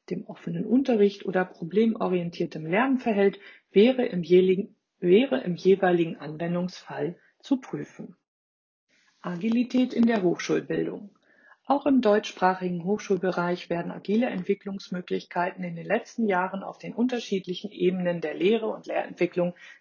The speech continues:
der Programm- und Studiengangsentwicklung sowie im Kontext von Administration, Verwaltung und Wissenschaftsmanagement thematisiert. Ähnlich wie im schulischen Bereich überwiegt dabei noch die Erfahrung auf der Mikroebene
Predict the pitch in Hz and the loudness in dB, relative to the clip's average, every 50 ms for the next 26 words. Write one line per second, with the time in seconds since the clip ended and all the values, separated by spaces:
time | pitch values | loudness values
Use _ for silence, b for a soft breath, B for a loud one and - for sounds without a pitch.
0 | _ - 208 - - - - - - - 285 330 320 233 196 196 - - 220 226 | _ -4 -4 -4 -6 -12 -16 -8 -4 -2 -2 0 0 0 0 -2 -2 0 2 4
1 | 220 202 190 185 175 175 180 - 185 175 165 151 165 160 - 170 165 165 - - | 4 4 2 0 -2 -2 -2 -2 -2 -2 0 0 0 0 0 -2 -6 -6 -2 2
2 | 196 220 214 233 - - 180 - - - - - - 165 170 - - - - - | 2 4 4 2 0 -2 -4 -4 -4 -4 -4 -4 -4 -6 -8 -8 -8 -12 -14 -12
3 | - - - 233 233 220 202 196 190 185 - - 180 180 - - 190 185 185 - | -10 -8 -6 -2 -2 0 0 0 -2 -6 -4 -4 -4 -4 -2 -4 -4 -4 -2 -2
4 | - 165 147 156 147 151 151 - 175 180 B B B B B B - 226 233 - | -4 -2 0 0 0 -2 -2 -6 -8 -10 B B B B B B -2 -2 0 2
5 | - 180 180 - 196 185 - 180 180 - - - 165 160 165 170 175 - - - | 2 0 0 -2 -4 -2 -2 -2 -2 -2 -6 -8 -8 -6 -6 -6 -6 -6 -6 -6
6 | 175 175 - - 175 165 156 165 - - 220 226 185 160 156 - - - - _ | -6 -8 -8 -8 -8 -8 -8 -6 -2 0 0 0 0 -2 -6 -6 -8 -12 -18 _
7 | _ _ _ _ b b b b b b b b - 240 277 302 302 302 - - | _ _ _ _ b b b b b b b b 2 2 4 4 4 2 2 2
8 | 240 - 190 185 185 - 202 196 208 220 - 214 180 185 180 165 165 165 175 175 | 0 0 0 -2 -2 -2 0 0 0 0 0 -2 0 0 2 4 4 4 4 2
9 | - - - 185 170 180 170 170 233 226 - - 202 196 185 190 180 175 175 175 | -2 -6 -6 0 2 2 2 2 0 -2 2 6 6 8 8 8 6 4 2 -2
10 | 180 - - - - - - - - - 214 220 202 214 214 202 190 - - - | -4 -6 -10 -10 -10 -10 -12 -6 0 2 2 2 2 0 -2 -2 -4 -8 -8 -6
11 | - 175 170 202 254 254 - - - 202 - - 196 190 190 190 185 185 190 | -4 -2 0 0 0 0 -2 -4 -4 -2 -2 2 2 2 2 2 0 -2 -4